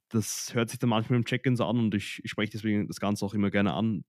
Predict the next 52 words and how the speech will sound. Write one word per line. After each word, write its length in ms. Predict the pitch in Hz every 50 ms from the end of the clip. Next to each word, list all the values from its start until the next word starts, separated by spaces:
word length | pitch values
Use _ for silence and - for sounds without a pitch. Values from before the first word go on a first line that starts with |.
| _ _ _ _
als 180 | - - - -
würden 120 | 131 127
sie 80 | 113 113
sich 80 | 110
selbst 260 | - 117 113 110 -
so 60 | - 123
ein 80 | 117
bisschen 200 | 113 110 - 113
dafür 160 | 110 - 113
schämen, 300 | 104 - 117 113 120 120
dass 100 | 113 107
sie 60 | - -
sagen, 160 | 110 104 104
„Okay, 240 | 95 - 117 117 113 104
ich 120 | 110 -
habe 160 | 117 107 104
jetzt 220 | 110 104 - - -
da 260 | 113 104 107 104 101 - - - - - -
nicht 280 | - 127 131 - - -
meine 220 | 117 113 117 113 110
Makros 360 | 104 101 101 107 - - 117 -
perfekt 300 | 120 113 - 113 110 -
hitten 240 | 123 - - 120 110
können“ 340 | - 113 113 113 113 113
oder 460 | 73 67 101 104 104 101 98 85 60 - - - _ _ _
das 200 | 95 107 104 113
ist 80 | 107
noch 180 | 110 113 104 -
das 160 | - 104 -
Geringere, 560 | - 104 107 123 147 147 120 98 104 117 131 127 - - - - _ _
dass 120 | - 101 98
es 60 | 104
halt 120 | 110 104
wirklich 220 | 113 120 - - 110
auch 60 | 110
schon 140 | - - 117
Leute 240 | 104 101 110 - 117
gibt, 400 | 113 123 120 - - - - -
die 140 | 113 107 107
sich, 580 | 98 110 107 107 110 104 - - - - - - -
ähm, 640 | 98 101 98 95 95 95 95 95 95 92 92 90 90 - _ - _ _ _ _ _ _ _ _ _
dann 400 | - 110 101 95 95 95 90 90 _ _ _ _
Sorgen 340 | - - - 180 107 117 113 110
oder 100 | 107 101
Gedanken 400 | - 95 87 110 117 - 113 101
drum 120 | 104 95
machen, 200 | 92 95 - -
wie 60 | 110
du 20 | 101
es 60 | 104
angesprochen 440 | 92 107 110 - - 101 - - 110
hast. 260 | 113 113 - - -